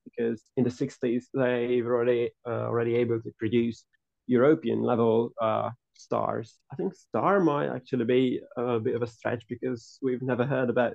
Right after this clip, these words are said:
these people ever since. But, <laughs> uh, there's this striker, for example, Liam Nuremberg, who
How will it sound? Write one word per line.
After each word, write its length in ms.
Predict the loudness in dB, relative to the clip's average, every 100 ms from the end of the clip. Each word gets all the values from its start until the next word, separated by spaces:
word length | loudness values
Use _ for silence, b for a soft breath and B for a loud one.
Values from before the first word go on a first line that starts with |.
| -2
these 320 | -4 -4 _ -2
people 380 | -2 0 -2 -2
ever 160 | -4
since. 320 | -2 -2 -2 _ b b _
But, 360 | 0 4 4 2 -2
<laughs> 100 | 0
uh, 140 | 2
there's 180 | 4 2
this 160 | 0 -6
striker, 360 | -4 -2 -2 -4
for 100 | -4
example, 520 | -2 -2 0 -2 0
Liam 280 | 0 2 2
Nuremberg, 640 | 0 0 0 0 -2 -4 -10 _ _ _ _ _
who 420 | 0 0 0 -2